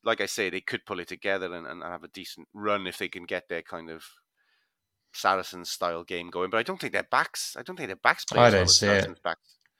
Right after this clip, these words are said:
Speaker 2: If I'm
Speaker 1: It,
Speaker 2: honest,
Speaker 1: it
Speaker 2: I don't see, I, I think that step up between club rugby and international rugby is bigger than it's ever been.
Speaker 1: Mm.
Speaker 2: And they had, you know, they had a period, even under Eddie Jones, it was built around a core of Saracens players.
Speaker 1: Mm.
Speaker 2: And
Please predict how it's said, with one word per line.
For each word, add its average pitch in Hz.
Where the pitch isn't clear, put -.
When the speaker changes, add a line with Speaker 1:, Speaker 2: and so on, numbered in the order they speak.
Speaker 2:
If -
I'm 151
Speaker 1:
It, 151
Speaker 2:
honest, 165
Speaker 1:
it -
Speaker 2:
I 156
don't 156
see, -
I, 160
I -
think 160
that 123
step -
up 113
between 101
club 107
rugby 107
and 104
international 107
rugby 104
is 92
bigger 101
than 101
it's 95
ever 92
been. 110
Speaker 1:
Mm. 98
Speaker 2:
And 98
they 104
had, 104
you 98
know, 92
they 101
had 104
a 98
period, 110
even 120
under 113
Eddie 113
Jones, 98
it 90
was 95
built 92
around 90
a 87
core 87
of -
Saracens 85
players. 92
Speaker 1:
Mm. 107
Speaker 2:
And 90